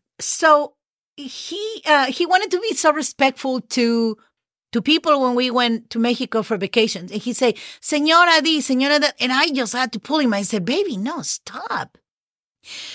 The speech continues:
So this is a young girl that is there selling ice cream or something. Um, I would say she was twenty or eighteen, I don't know, like a really young girl.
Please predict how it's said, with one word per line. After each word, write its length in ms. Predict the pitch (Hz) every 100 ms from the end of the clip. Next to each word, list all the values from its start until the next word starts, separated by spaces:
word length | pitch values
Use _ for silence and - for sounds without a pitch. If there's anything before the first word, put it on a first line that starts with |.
| - -
So 160 | - 277
this 280 | 240 571 480
is 120 | 392
a 100 | 330
young 460 | 226 294 330 370 320
girl 540 | 262 302 285 190 196
that 200 | 196 240
is 200 | 262 262
there 220 | 262 262
selling 420 | - 262 262 269
ice 280 | 220 226 226
cream 340 | - 165 151 147
or 80 |
something. 540 | 147 - 170 143 - 139 _ _ _ _ _ _
Um, 440 | 202 214 202 185 180 _ _ _ _ _ -
I 200 | 330 480
would 140 | 508
say 260 | - 349 311
she 140 | - 302
was 540 | 285 269 233 - - _ - _
twenty 1000 | - 190 202 220 233 185 151 147 196 214 _ _ _ _
or 340 | 185 190 185 175
eighteen, 500 | 196 233 220 185 175
I 120 | 196
don't 120 | 311 185
know, 200 | 147 190
like 200 | 240 214
a 80 |
really 300 | 226 403 539 381
young 240 | 320 339
girl. 360 | 320 370 156